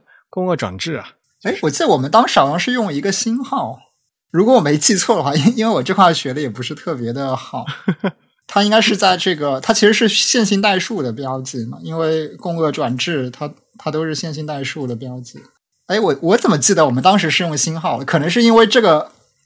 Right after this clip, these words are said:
Speaker 2: 这个太像加号了，可能觉得手写容易搞错，改成星号了，或者怎么样。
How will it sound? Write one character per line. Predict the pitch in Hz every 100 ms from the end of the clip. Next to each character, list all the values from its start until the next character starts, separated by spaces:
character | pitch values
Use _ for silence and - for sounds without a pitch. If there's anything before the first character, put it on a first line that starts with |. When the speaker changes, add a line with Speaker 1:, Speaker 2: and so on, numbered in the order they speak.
| -
Speaker 2:
这 | 226
个 | 202
太 | 233
像 | 208 240 208
加 | 190 220 220
号 | 208 247 185 139
了， | 139
可 | 135
能 | 135 139 143 156
觉 | 185 156
得 | 175
手 | - 147
写 | 190 165 127
容 | 135 135
易 | 175
搞 | 156 117
错， | 117 - 147 123
改 | 131 117
成 | 127 147
星 | - 170
号 | 170 180 139
了， | 135
或 | 135 123
者 |
怎 | 113 120
么 | 117
样。 | 135